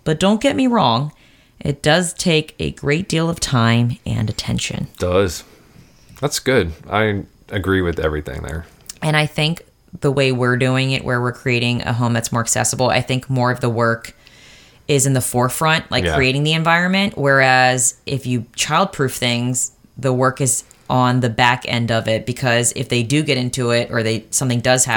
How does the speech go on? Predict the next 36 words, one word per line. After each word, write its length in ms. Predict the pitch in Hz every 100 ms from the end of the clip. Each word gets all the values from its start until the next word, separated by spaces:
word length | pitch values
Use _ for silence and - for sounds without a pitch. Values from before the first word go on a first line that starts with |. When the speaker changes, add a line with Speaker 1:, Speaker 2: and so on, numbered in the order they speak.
| 98
Speaker 2:
you're 80 | 101
Speaker 1:
happen, 40 | 117
Speaker 2:
going 200 | 95 92
to 80 | 90
Home 180 | 101 92
Depot 300 | 101 98 92
and 80 | 92
getting 180 | 90 87
more 280 | 87 92
shit. 360 | 90 - 98 90 - -
Speaker 1:
you 160 | - 147
have 240 | 160 151 -
to 120 | 151
go, 600 | 147 139 139 139 139 -
you 160 | - 139
know, 400 | 131 127 127 - - _ _ _ _ _ -
try 200 | - 127
to 80 | 127
find 260 | 131 123
solutions 760 | - 123 120 123 120 113 117 95
Speaker 2:
Yeah. 160 | 92
Speaker 1:
for 420 | 82 113 110 104 -
what 340 | 120 117 113 104
does 240 | 120 117
happen 400 | 117 110 - 110 - - -
on 80 | 127
the 100 | 117
aftermath. 480 | 113 - 113 104 107
So 140 | 131
I 80 | 127
think 240 | 156 151
we're 120 | 156
being 220 | 143 139 135
more 180 | 123 123
proactive 840 | - 113 127 135 - 190 202 196
than 400 | 165 131 120 120